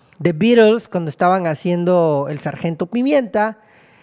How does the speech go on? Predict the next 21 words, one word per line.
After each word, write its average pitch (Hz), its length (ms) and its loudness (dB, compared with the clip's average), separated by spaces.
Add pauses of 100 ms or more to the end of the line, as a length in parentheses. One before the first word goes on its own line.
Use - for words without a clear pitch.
(220)
Y 233 100 2
este 330 220 0
disco 320 300 0
trajo 277 280 0
un 262 120 0
nuevo 254 220 4
sonido. 190 720 0
Hay 196 180 -2
surrealismo, 196 1040 0
inocencia, 196 1000 0
potencia 202 640 0
y 202 40 2
libertad. 170 600 -2 (580)
Si - 160 0
Londres 277 460 2
era 262 160 4
el 226 140 0
centro 220 500 2
de 202 80 4
la 170 100 -2
psicodelia, 175 840 -2